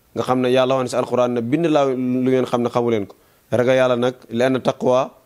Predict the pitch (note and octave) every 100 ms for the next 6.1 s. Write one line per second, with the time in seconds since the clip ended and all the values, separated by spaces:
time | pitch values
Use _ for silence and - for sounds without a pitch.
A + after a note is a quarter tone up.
0 | _ _ _ B2 C#3+ C#3 C3 C#3 - A#2+
1 | D#3 E3 - _ - - D3+ C#3 C#3 C#3
2 | C3+ - C3 B2+ E3 - _ _ _ _
3 | A#2+ D#3 C#3+ - D3 D3 C#3 C3+ C3 C3
4 | B2+ B2+ B2 C3 - _ _ _ _ B2+
5 | C3 C3+ C3+ B2+ B2+ B2+ A#2+ B2 B2+ A#2+
6 | D3